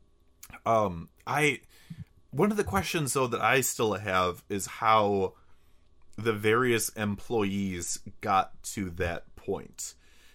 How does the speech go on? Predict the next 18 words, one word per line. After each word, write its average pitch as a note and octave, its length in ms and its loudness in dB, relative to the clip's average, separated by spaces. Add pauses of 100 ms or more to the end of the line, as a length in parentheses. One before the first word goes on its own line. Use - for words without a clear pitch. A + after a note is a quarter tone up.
(120)
'Cause, A2+ 320 -2
like, A2 160 0
at A#2 140 -2
first, E3 440 -2
I B2 80 2
was A#2+ 160 0
just A#2+ 180 -4
like, G#2 240 0
"Oh F#2+ 120 -2
my F#2+ 180 0
gosh, C3+ 460 2
is G2 140 -8
it G#2 100 -4
just A2+ 260 -4
a A2 60 2
bunch G2+ 260 0
of F2 160 -10
kids G2+ 600 -6